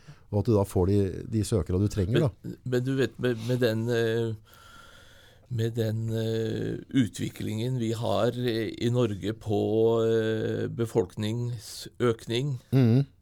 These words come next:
Speaker 2: i dag,
Speaker 1: Mhm.
Speaker 2: så vil jo dette bare bli verre og verre.
Speaker 1: Mhm.
Speaker 2: Og så er det ingen vilje i det hele tatt lenger ifra regjeringa til å åpne opp for at vi skal hente inn ressurser utenifra.
Speaker 1: Vi får jo masse hjelp fra utsida, gjør vi ikke det?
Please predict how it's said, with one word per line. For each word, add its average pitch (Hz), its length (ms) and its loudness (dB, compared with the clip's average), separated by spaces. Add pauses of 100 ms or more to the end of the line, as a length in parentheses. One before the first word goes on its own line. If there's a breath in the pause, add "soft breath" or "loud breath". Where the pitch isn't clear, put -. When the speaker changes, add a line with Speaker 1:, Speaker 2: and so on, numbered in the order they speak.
Speaker 2:
i 127 40 -4
dag, 175 380 0
Speaker 1:
Mhm. 113 280 2 (180 soft breath)
Speaker 2:
så 127 160 0
vil 127 140 0
jo 104 100 0
dette 117 260 0
bare 110 200 4
bli 107 160 0
verre 101 220 0
og 98 80 0
verre. 117 360 -2 (200)
Speaker 1:
Mhm. 110 300 4 (100)
Speaker 2:
Og 123 120 -2
så 127 120 4
er 117 60 4
det 117 140 0
ingen 110 420 0
vilje 120 460 2 (260)
i 117 80 0
det 117 140 0
hele 117 200 0
tatt 98 280 -8
lenger 123 380 -2 (760 soft breath)
ifra 110 1500 0
regjeringa 113 680 0 (140)
til 110 520 -2
å 110 320 0
åpne 113 340 2
opp 120 160 -6
for 98 260 -2
at 104 160 -2
vi 104 80 -2
skal 113 400 -2
hente 110 360 -4
inn 92 140 -4
ressurser 104 400 -4
utenifra. 107 540 -6 (460)
Speaker 1:
Vi 117 100 6
får 107 160 8
jo 110 60 8
masse 101 240 2
hjelp 92 140 4
fra 104 120 0
utsida, 113 260 2
gjør 147 60 6
vi 135 60 4
ikke 131 160 4
det? - 60 0